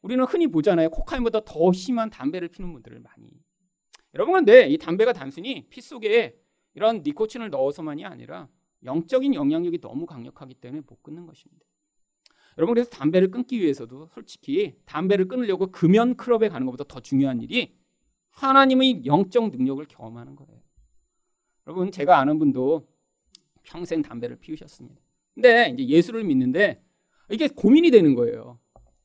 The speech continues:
그러니까 이제 아내가 계속 끊으라고 잔소리를 하니까 이분이 이제 기도원에 가셨어요, 기도원에. 근데 기도원에 가서 하나님을 만나신 거예요. 그랬더니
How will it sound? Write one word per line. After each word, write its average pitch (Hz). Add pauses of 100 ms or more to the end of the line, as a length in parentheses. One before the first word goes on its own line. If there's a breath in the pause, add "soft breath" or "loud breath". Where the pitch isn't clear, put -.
(500)
그러니까 311 (280)
이제 208
아내가 233
계속 -
끊으라고 269
잔소리를 175
하니까 147
이분이 160
이제 127
기도원에 196
가셨어요, -
기도원에. 123 (580)
근데 131 (600)
기도원에 131
가서 113
하나님을 320
만나신 -
거예요. - (1120)
그랬더니 269